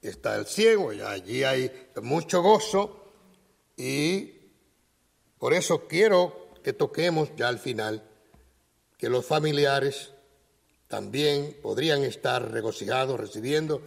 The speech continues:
el bienestar de tener su familiar con una nueva visión.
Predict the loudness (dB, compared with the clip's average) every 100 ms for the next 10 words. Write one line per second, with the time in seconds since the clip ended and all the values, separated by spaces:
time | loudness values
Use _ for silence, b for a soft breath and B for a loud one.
0 | B B -8 -6 -4 -6 -6 -4 0 2
1 | 2 -2 -8 -6 -4 -4 -4 -8 -8 -4
2 | -2 0 -2 -6 b b b _ -4 -2
3 | -2 -8 -4 -2 0 0 -2 -8 -20 _
4 | -8 -4 -2 0 2 0 -4 -10 -8 -6
5 | -2 -2